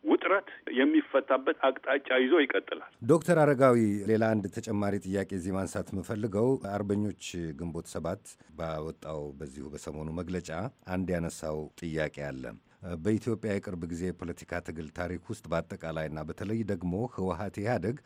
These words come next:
Speaker 2: የፖለቲካ ስልጣኑን በተቆጣጠረባቸው ባለፉት ሁለት አስርት ዓመታት ውስጥ ህወሓት ኢህአዴግን እንቃወማለን በሚለው ወገን ገነው የወጡ ሁለት አፍራሽና ኋላ ቀር የፖለቲካ አዝማሚያዎች አሉ ይላል። ሲጀምር ነው ይህንን የሚለው መግለጫው።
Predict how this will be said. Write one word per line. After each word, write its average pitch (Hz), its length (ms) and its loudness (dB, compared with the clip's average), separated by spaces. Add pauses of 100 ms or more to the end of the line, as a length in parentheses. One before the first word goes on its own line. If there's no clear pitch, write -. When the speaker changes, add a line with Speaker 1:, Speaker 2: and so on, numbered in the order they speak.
Speaker 2:
የፖለቲካ 120 600 0
ስልጣኑን 107 520 -2
በተቆጣጠረባቸው 92 1040 -6
ባለፉት 85 440 -6
ሁለት 92 240 -8
አስርት - 340 -6
ዓመታት 87 400 -6
ውስጥ 131 200 -6 (120)
ህወሓት 165 460 2 (260)
ኢህአዴግን 120 580 2
እንቃወማለን 101 840 0
በሚለው 95 480 0
ወገን 92 340 0 (240)
ገነው 123 460 6
የወጡ 113 320 4 (140)
ሁለት 113 320 -4
አፍራሽና 107 500 -2 (280)
ኋላ 120 300 0
ቀር 117 240 -6
የፖለቲካ 104 520 -4 (200)
አዝማሚያዎች 90 840 0 (140)
አሉ 73 260 -4 (120)
ይላል። 67 260 -8
ሲጀምር 95 440 -2
ነው 78 140 -4
ይህንን 78 280 -4
የሚለው 69 280 -8
መግለጫው። 71 420 -10